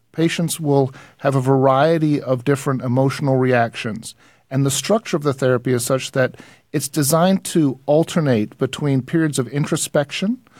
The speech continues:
where people wear eye shades, listen to music, and really inwardly focused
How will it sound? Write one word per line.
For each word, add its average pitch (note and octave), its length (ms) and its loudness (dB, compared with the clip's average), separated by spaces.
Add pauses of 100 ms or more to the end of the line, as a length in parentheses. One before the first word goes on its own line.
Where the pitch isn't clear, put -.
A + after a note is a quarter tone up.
(160)
where C#3 120 -4
people C#3 300 -4
wear A#2+ 280 2
eye B2+ 160 2
shades, C3+ 560 0
listen C3+ 300 -2
to C#3+ 140 -4
music, C3+ 380 0
and B2+ 140 -2
really D#3+ 340 0
inwardly D3 420 0
focused C3+ 600 -2